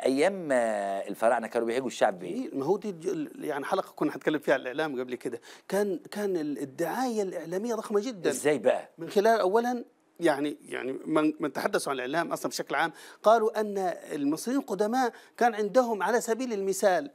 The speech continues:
Speaker 2: المعابد دي وسيلة إعلامية غير، حتى الآن لا أحد يستطيع أن يقيم مثلها، بمعنى أنت المعبد ل-، لابد أن يراه كل من يقيم في المكان. م-، من
Speaker 1: آه.
Speaker 2: شكله وبنيانه وكذا.
Speaker 1: لا، وبتأثير ديني.
Speaker 2: آه، آه، آه،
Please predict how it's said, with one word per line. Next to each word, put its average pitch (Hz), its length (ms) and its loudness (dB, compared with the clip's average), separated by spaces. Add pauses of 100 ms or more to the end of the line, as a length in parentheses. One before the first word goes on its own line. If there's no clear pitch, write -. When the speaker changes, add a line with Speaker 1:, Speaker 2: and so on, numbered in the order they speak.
(100)
Speaker 2:
المعابد 208 600 2
دي 285 100 2
وسيلة 269 420 4
إعلامية 285 720 2 (400)
غير، 294 400 6 (1120)
حتى 277 300 2
الآن 277 180 2
لا 226 160 0
أحد - 160 0
يستطيع 196 500 -2
أن 180 160 0
يقيم 196 480 -2
مثلها، 123 360 -2 (120)
بمعنى 220 360 2 (320)
أنت 180 180 2
المعبد 240 640 2 (480)
ل-، 156 340 -8 (240)
لابد 226 460 2
أن 220 120 2
يراه 233 220 4
كل 226 280 -4
من 196 160 4
يقيم 175 340 2
في 143 100 -8
المكان. 117 380 -10 (840)
م-، 160 260 -2
من 165 80 4
Speaker 1:
آه. - 40 -2
Speaker 2:
شكله - 360 4
وبنيانه 180 600 6
وكذا. 156 300 2
Speaker 1:
لا، 170 60 2
وبتأثير 151 560 6
ديني. 156 300 -2
Speaker 2:
آه، 220 220 4
آه، - 220 -4
آه، 135 200 0